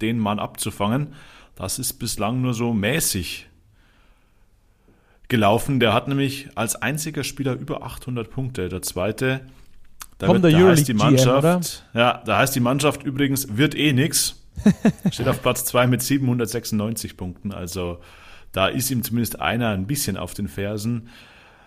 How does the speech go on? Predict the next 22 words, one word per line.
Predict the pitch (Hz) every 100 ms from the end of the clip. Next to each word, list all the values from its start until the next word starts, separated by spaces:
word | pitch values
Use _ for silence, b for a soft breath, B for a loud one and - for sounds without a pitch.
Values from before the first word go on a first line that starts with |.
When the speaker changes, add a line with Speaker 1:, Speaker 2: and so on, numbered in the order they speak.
| B
Speaker 1:
Ähm, | 127 120
Anton | 123 147 151
Gavell | 139 135 185
steht | - 156
auf | 135
der | 127
einundfünfzig, | 104 156 139 170 214 - 175
der | 151
ist | 135
ein | 147
bisschen | - 151
gefallen. | 131 131 131 170 170
Kresolonca | - 139 135 127 151 - 156
hält | 131 131
sich | - -
auch | 143 -
wacker | 117 135 139
in | 135
den | 120
ersten | 120 120 127 117 110
hundert. | 131 135 139 - - b b b b b b b b _
Ja, | 107 147 120 107